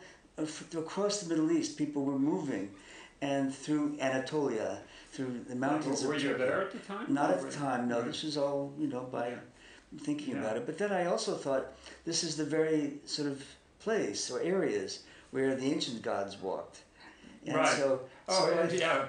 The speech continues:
Speaker 2: yeah,
Speaker 1: so I thought,
Speaker 2: absolutely, yeah.
Speaker 1: hmm, if you think about it for a minute, the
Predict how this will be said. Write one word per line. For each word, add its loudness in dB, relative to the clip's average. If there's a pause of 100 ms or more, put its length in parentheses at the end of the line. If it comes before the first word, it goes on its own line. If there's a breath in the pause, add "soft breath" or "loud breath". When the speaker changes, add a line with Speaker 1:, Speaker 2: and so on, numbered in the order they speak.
Speaker 2:
yeah, 0
Speaker 1:
so 2
I 4
thought, 2
Speaker 2:
absolutely, -6
yeah. -4
Speaker 1:
hmm, 0 (360 loud breath)
if -6
you 0
think -2
about 2
it -4
for -4
a 0
minute, 0
the -4